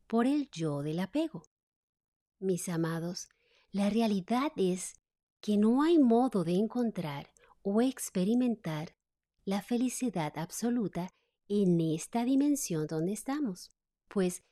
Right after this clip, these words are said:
vivimos llenos de emociones sin sentido que creemos son normales y parte de quienes somos,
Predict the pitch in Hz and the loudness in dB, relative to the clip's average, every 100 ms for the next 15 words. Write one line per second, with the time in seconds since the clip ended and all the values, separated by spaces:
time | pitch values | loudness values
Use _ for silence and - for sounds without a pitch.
0 | _ _ 175 208 214 269 339 - - 190 | _ _ -2 0 2 2 2 -2 -4 -2
1 | 202 202 - 160 143 - - 202 233 247 | -2 -4 -4 -4 -4 -10 -6 0 2 0
2 | 254 - _ - - - 247 302 359 339 | -2 -8 _ -18 -12 -2 4 6 6 2
3 | 214 170 147 170 160 139 - _ _ _ | 0 0 0 -4 -6 -8 -14 _ _ _
4 | _ - 202 233 220 160 143 175 - 135 | _ -10 -4 0 0 0 -2 -4 -8 -6
5 | 147 180 233 311 196 - - _ _ _ | -6 -2 -2 -2 -4 -8 -18 _ _ _
6 | _ 247 247 175 143 165 185 233 185 151 | _ 0 0 0 -2 -2 -2 -2 -4 -6
7 | 180 - 302 302 185 - | -4 -4 -2 -2 -4 -12